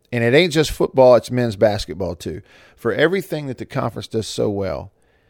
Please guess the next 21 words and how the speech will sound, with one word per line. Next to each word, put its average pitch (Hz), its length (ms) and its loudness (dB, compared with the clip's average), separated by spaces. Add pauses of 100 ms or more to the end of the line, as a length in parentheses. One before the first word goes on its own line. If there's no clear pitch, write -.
(160)
the 107 140 0
best 139 480 2
in 147 60 -6
the 139 80 -2
country 131 400 -4
in 104 80 -6
terms 117 280 -4
of 95 60 -6
marketing, 98 540 -4 (240)
the 110 120 2
best 156 480 2
in 143 100 -4
the 127 60 -4
country 135 400 -6
in 120 60 -6
terms 120 340 -6
of 92 140 -10
passion 123 500 0
and 90 200 -14
fan 123 360 0 (300)
support, - 640 -2